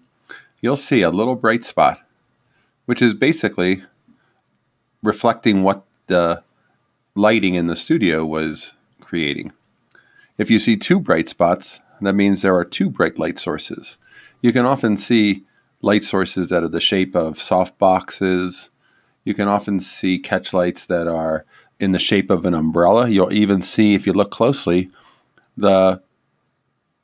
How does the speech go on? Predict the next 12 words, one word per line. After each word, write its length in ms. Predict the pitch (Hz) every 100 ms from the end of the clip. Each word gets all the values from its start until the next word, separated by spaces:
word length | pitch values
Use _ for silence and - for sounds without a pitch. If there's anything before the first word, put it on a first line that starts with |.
| _ _
structure 580 | - - 123 - 107 95
of 160 | 92
the 300 | 98 98 98 -
umbrella 480 | 104 101 113 139
arms 720 | 113 98 92 92 92 92 - _ _ _ _ _ _ _ -
in 600 | 123 123 110 110 104 - _ _ _ _ _ _ _ _ _ _ _ -
the 140 | 110
white 400 | 101 101 113 117 - _ _ _ _ _ _ _ _ -
circle 480 | - 135 135 101 98
of 120 | 95
their 200 | 101 113
eye. 260 | 147 85